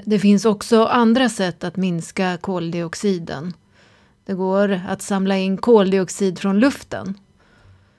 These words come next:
Nu vill regeringens experter att Sverige ska använda den nya tekniken. Men det är dyrt.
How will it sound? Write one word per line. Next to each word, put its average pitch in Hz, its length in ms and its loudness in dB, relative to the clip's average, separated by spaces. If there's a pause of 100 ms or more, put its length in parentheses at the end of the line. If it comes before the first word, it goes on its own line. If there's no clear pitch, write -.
(200)
Nu 196 200 0
vill 202 240 6
regeringens 202 840 6
experter 202 800 -4
att 170 180 -8
Sverige 196 540 2
ska 220 180 -2
använda 196 640 2
den 170 240 -4
nya 175 400 -2
tekniken. - 880 -4 (840)
Men 202 260 2
det 214 280 4
är 165 140 -8
dyrt. - 640 -8